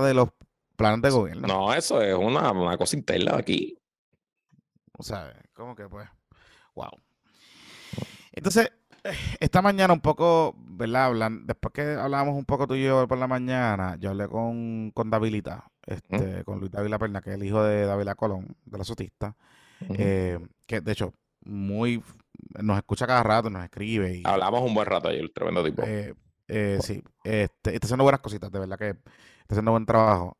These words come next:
Speaker 1: Em, y él plante-, me planteó una teoría que yo te voy a decir algo. Es una teoría interesante.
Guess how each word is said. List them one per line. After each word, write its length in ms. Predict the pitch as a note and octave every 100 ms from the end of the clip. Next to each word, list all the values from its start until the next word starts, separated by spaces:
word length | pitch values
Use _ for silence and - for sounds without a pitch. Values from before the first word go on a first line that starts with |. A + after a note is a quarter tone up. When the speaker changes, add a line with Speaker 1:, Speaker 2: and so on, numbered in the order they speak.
| _ -
Speaker 1:
Em, 580 | A2+ G#2+ G#2 G2 F#2 - _ - - - - - - - - _ _ -
y 100 | C#3
él 80 | C#3+
plante-, 420 | G#3 G3+ - - C3
me 140 | C#3+
planteó 600 | D#3+ D#3+ - E3+ D#3+ - -
una 220 | C3 D3
teoría 640 | D#3+ D#3 D#3 A#2 G2 G2 _
que 140 | - C3
yo 80 | D#3+
te 60 |
voy 80 | F#3
a 40 | F3
decir 220 | C#3 G#2
algo. 320 | G2 - -
Es 100 | -
una 140 | E3 F3+
teoría 600 | G3+ G3 G3 G3 F#3+ - _ _ _ -
interesante. 960 | D3+ C3+ C#3 A#2 G2+ A#2+ G2+ - -